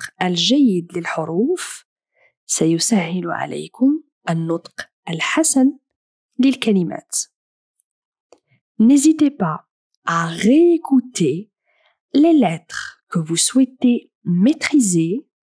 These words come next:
et faire cet exercice plusieurs fois jusqu'à obtenir une bonne prononciation sans accent.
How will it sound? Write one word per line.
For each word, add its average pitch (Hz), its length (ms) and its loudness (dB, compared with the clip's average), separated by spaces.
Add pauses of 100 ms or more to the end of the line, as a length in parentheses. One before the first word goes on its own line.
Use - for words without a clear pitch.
(680)
et 180 120 -2
faire 180 640 -4
cet - 340 -2
exercice 240 920 0 (680)
plusieurs 320 420 4
fois 180 500 -6 (600)
jusqu'à 180 520 -2
obtenir 220 1000 0 (540)
une 180 260 2
bonne 240 380 2
prononciation 240 1200 0 (580)
sans 294 560 0 (280)
accent. - 460 -4